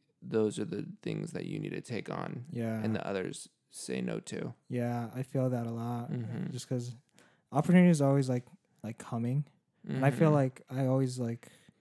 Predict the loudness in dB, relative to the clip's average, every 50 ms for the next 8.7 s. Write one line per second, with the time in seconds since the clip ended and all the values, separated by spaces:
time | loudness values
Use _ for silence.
0 | _ _ _ _ _ _ _ _ _ _ _ _ _ _ _ -6 0 0 2 2
1 | 2 2 2 2 2 0 0 0 0 -2 -4 -4 -4 -2 -2 -2 -2 -2 -2 -4
2 | -4 -6 -6 -8 -14 _ -8 -6 -6 -6 -6 -6 0 4 6 8 8 8 6 4
3 | 2 2 2 2 0 2 2 0 -2 -6 -10 -20 -20 -20 -12 -8 -8 -8 -6 -6
4 | -6 -4 -4 -4 -6 -2 0 2 2 2 2 -2 -8 -14 -18 -20 -20 -20 -20 -18
5 | -6 -2 0 2 2 2 2 2 4 4 4 4 4 2 2 2 2 2 2 2
6 | 2 0 0 -2 -2 -4 -6 -6 -6 -6 -8 -12 -20 -20 -20 -14 -8 -6 -4 -4
7 | -4 -4 -4 -4 -6 -6 -6 -8 -8 -10 -12 -14 -18 -20 -20 -20 -20 -18 -14 -14
8 | -14 -14 -10 -6 -4 -2 0 0 0 -2 -2 -4 -6